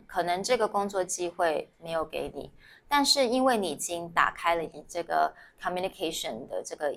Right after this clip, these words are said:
email的这个channel，所以之后你可以就说，“哎，如果那，嗯，you know，嗯，如果下一次还有再，还有机会的话，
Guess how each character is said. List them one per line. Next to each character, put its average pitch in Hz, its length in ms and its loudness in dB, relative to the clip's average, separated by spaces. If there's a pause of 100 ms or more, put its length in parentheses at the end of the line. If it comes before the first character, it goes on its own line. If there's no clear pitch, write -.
(100)
email 208 420 4
的 147 140 -10
这 160 200 -4
个 147 360 0
channel， 160 420 -2 (360)
所 277 240 6
以 294 320 4
之 277 240 4
后 294 200 8
你 185 120 -2
可 208 120 -6
以 196 60 -2
就 208 80 0
说 208 160 0
，“哎， 277 160 4
如 247 180 0
果 233 260 4
那， 202 280 0 (140)
嗯， 175 480 -4
you 180 100 -10
know， 170 160 -2 (160)
嗯， 165 160 -14 (420)
如 254 140 0
果 277 100 10
下 262 280 8
一 - 20 0
次 240 240 2
还 214 160 2
有 190 180 6
再， 190 240 -4 (200)
还 - 160 0
有 190 120 4
机 233 280 2
会 262 180 2
的 208 100 4
话， 208 380 2